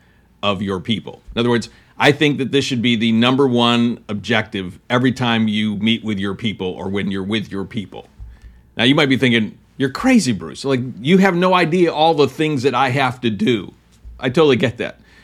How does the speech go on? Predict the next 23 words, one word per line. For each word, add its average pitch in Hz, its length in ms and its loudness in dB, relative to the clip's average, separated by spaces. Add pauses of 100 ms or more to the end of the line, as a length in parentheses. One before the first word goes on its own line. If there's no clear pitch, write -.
(340)
But 117 80 2
remember, 131 420 4
what 160 300 0
is 147 220 4
your 135 120 4
job 110 340 0
as 95 120 -4
a 98 60 -6
leader? 92 380 -8 (520)
Your 117 120 0
number 165 280 4
one 156 200 2
job 127 280 4
as 107 120 -2
a 107 60 -4
leader 98 400 -4
is 101 220 -8
to - 60 -20
produce 104 420 -6
results 95 460 -6
through 92 160 -8
other 82 140 -10
people, 139 480 0